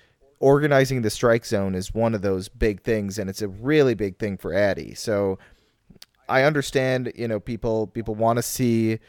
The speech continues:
them come up with clutch hits. People wanna see them, uh, a two twenty-ish batting average, which, you know, both Russell and, and, uh, and Schwarber have, isn't ideal. But I,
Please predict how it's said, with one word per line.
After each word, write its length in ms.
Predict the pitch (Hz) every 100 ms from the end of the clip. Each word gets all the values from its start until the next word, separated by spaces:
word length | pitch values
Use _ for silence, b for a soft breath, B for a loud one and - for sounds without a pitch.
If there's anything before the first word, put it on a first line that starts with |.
| b -
them 140 | 110
come 180 | 107 120
up 160 | 113 -
with 140 | -
clutch 320 | - 107 -
hits. 340 | - 98 - -
People 320 | - 107 107
wanna 260 | 107 117 120
see 340 | - 120 117
them, 460 | 110 110 107 104 104 b b b -
uh, 320 | 87 76 76 - _ _ _ - -
a 120 | - 120
two 300 | - 139 127
twenty-ish 600 | - 131 123 120 117 -
batting 380 | 113 110 113 110
average, 560 | 107 110 107 107 -
which, 240 | 107 104 - -
you 120 | 113
know, 120 | 104
both 300 | 92 110 104
Russell 440 | 113 104 117 104 104
and, 180 | 101 -
and, 280 | 98 98 101
uh, 280 | 95 95 104 b b b -
and 100 | 107
Schwarber 380 | - 110 107 110
have, 380 | 107 104 98 65 _
isn't 320 | 156 135 143
ideal. 800 | - 113 104 - 120 107 78 92 - _ _ _ _ _ - -
But 400 | 214 190 165 - _ _ _ -
I, 120 | 143